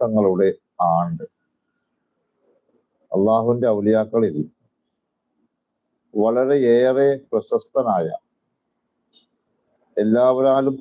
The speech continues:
ആദരിക്കപ്പെടുന്ന ബഹുമാനപ്പെട്ട ഷെയ്ഖ് അബ്ദുൽ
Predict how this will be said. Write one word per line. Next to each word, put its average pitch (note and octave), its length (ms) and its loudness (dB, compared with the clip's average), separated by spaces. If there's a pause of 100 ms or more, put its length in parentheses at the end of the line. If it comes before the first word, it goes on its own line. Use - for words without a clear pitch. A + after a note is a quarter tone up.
ആദരിക്കപ്പെടുന്ന A2 960 0 (240)
ബഹുമാനപ്പെട്ട G2+ 760 -2 (120)
ഷെയ്ഖ് G#2 380 -2 (1700)
അബ്ദുൽ A2+ 320 2